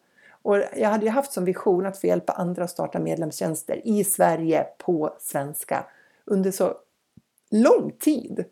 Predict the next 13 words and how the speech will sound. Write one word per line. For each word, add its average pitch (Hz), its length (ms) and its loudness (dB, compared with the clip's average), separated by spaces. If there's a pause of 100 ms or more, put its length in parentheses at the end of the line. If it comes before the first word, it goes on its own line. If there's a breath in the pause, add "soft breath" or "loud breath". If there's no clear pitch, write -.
(140)
Och - 160 -4
nu 262 100 4
hade 247 300 2
jag 269 80 4
det 226 40 0
här 208 140 -2
fantastiska 190 680 -4
gänget 220 360 2
att 151 160 -4
dela 233 340 0
det - 60 0
här - 180 -4
med. - 220 -10